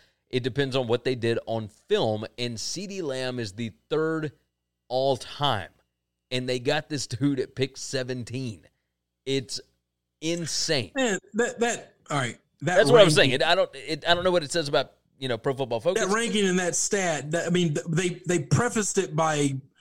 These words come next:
Speaker 2: something that doesn't sound like much, but when you think back at guys like Megatron, who
Speaker 1: Yeah.
Speaker 2: played at Georgia Tech, so his college
Speaker 1: And that,
Speaker 2: film,
Speaker 1: that's the thing. It's,
Speaker 2: we're not
Speaker 1: it's
Speaker 2: taking his combine, we're not taking his measurables, we're not
Speaker 1: No,
Speaker 2: taking
Speaker 1: it's,
Speaker 2: it.
Speaker 1: it's
Speaker 2: We're just
Speaker 1: graded out
Speaker 2: reading
Speaker 1: on
Speaker 2: college.
Speaker 1: film.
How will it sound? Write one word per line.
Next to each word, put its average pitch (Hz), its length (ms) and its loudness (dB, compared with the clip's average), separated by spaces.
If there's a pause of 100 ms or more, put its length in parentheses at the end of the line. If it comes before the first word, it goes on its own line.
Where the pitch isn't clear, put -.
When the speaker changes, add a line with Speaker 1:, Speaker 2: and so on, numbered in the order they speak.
(320)
Speaker 2:
something 185 520 2
that 143 160 2
doesn't 170 320 0
sound 170 420 0
like 175 200 0
much, 180 540 0 (420)
but 170 140 2
when 180 180 2
you 160 120 2
think 175 340 -2
back 165 460 -4
at 151 100 -2
guys 147 320 0
like 143 140 0
Megatron, 160 840 0 (220)
who 160 180 2
Speaker 1:
Yeah. 269 140 6
Speaker 2:
played 160 260 2
at 143 300 -10 (280)
Georgia 151 420 2
Tech, 156 380 -2 (300)
so 165 160 0
his 151 200 2
college 151 580 0
Speaker 1:
And 202 120 0
that, 214 40 4
Speaker 2:
film, 147 180 4
Speaker 1:
that's 143 140 4
the 165 140 2
thing. 208 240 -2
It's, 131 140 2
Speaker 2:
we're 196 80 4
not 220 120 0
Speaker 1:
it's - 80 0
Speaker 2:
taking 233 260 0
his 226 160 0
combine, 202 580 0
we're 165 60 -2
not 180 180 -4
taking 214 280 2
his 196 140 2
measurables, 190 600 2
we're 185 80 2
not 269 100 8
Speaker 1:
No, 165 60 8
Speaker 2:
taking 170 200 6
Speaker 1:
it's, 220 80 4
Speaker 2:
it. 156 40 0
Speaker 1:
it's - 280 0
Speaker 2:
We're 160 60 2
just 160 160 4
Speaker 1:
graded 208 280 8
out 185 100 10
Speaker 2:
reading 120 140 4
Speaker 1:
on 165 160 2
Speaker 2:
college. 240 120 -2
Speaker 1:
film. 117 140 2